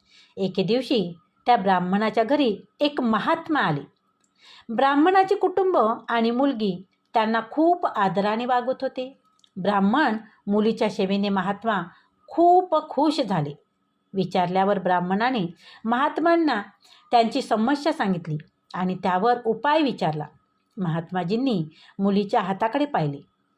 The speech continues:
आणि म्हणाले, "या मुलीच्या हातावर लग्नाची रेषा नाहीये." हे ऐकून ब्राह्मण दाम्पत्य खूप दुःखी झाले. मग महात्मा म्हणाले,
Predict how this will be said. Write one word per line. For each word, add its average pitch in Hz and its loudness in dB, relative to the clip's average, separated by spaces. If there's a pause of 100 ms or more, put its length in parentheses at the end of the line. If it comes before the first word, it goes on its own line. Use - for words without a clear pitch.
आणि 180 -2
म्हणाले, 180 0 (420)
"या 330 4
मुलीच्या 330 2
हातावर 302 2 (260)
लग्नाची 247 0
रेषा 214 0
नाहीये." 180 -2 (800)
हे 170 -4
ऐकून 269 0 (440)
ब्राह्मण 175 0
दाम्पत्य 208 0 (260)
खूप 381 4
दुःखी 277 0
झाले. 196 0 (760)
मग 370 4
महात्मा 359 0
म्हणाले, 202 0